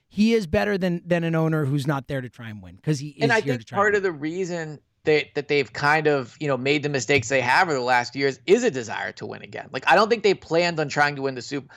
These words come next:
Speaker 2: well, I should take that back. I don't think they planned on winning the Super Bowl in twenty seventeen. Like,
Speaker 1: That
Speaker 2: when they
Speaker 1: year,
Speaker 2: laid
Speaker 1: I
Speaker 2: out their
Speaker 1: agree.
Speaker 2: rebuilding plan, it expedited things and it screwed everything up,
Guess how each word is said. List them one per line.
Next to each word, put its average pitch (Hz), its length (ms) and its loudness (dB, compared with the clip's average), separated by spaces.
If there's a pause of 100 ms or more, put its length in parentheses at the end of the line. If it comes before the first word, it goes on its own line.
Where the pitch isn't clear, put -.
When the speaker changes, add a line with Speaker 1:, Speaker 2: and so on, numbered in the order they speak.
(140)
Speaker 2:
well, 147 140 4
I 135 100 4
should - 160 -6
take 131 160 -4
that 117 120 -4
back. 98 280 -6
I - 20 2
don't 190 100 6
think 240 120 -2
they 190 100 4
planned 175 340 -2
on 139 140 0
winning 135 220 -4
the 117 80 -8
Super 113 260 -10
Bowl 107 140 -6
in 104 60 -14
twenty 101 220 -8
seventeen. 107 640 -6
Like, 143 120 2
Speaker 1:
That 175 60 0
Speaker 2:
when 156 120 4
they 170 80 6
Speaker 1:
year, 180 100 6
Speaker 2:
laid 160 180 4
Speaker 1:
I 165 120 6
Speaker 2:
out 170 80 0
their 156 140 0
Speaker 1:
agree. 143 100 -6
Speaker 2:
rebuilding 135 420 -4
plan, 170 380 -4 (480)
it 165 180 -4
expedited 143 680 -4
things 120 340 -8
and 147 140 -6
it 160 140 -4
screwed 180 360 0
everything 147 460 -2
up, 131 340 0